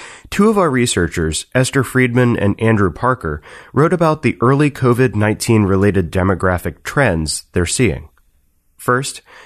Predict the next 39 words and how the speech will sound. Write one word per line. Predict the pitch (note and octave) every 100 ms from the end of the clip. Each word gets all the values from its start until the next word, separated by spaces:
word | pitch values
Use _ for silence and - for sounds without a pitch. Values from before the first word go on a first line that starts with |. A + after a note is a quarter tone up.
| _
data | A#2 C3+ E3
suggests | F3 D3 A2+ G2 - - -
that | G#2+
the | G2+
U | G2+ A#2+
S | C#3+ C#3
fertility | - F2+ - D#3+ A#2 E2
rate, | E2 E2+ - - - _ -
which | B2+ B2+ -
has | C#3 A2
already | C3+ C#3 C#3+ A#2+
been | G2+ F#2
declining | F#2 A#2+ A#2 F#2+ D#2+
for | F#2
quite | - G#2 E2+
a |
while, | E2+ G#2 D#2+ C#2+ - - - -
could | C#3+
decrease | B2+ E3 E3+ A2+ F2 - -
even | B2 G#2 E2
further. | - G2 - - - _ _ _ -
Lower | G#2+ A#2+ A#2
birth | A#2+ C3 -
rates | F#2 F2 -
translate | - B2+ C3+ B2 B2+ A#2
into | G#2+ G2
fewer | F#2 - C#3+ E3+
people | E3+ F3+ G2 F2
entering | G#2+ A2+ A#2+ G#2+
the | F#2
labor | G2 G2+ G2+
force | - G#2 F2+ -
twenty | - G#2
years | F#2 E2+ D#2 F#2+
later, | A2 F2 - - - - -
which | C3
affects | C#3 D#3+ D#3 -
the | G#2+
economy. | F#2 - A#2+ F2 C#2+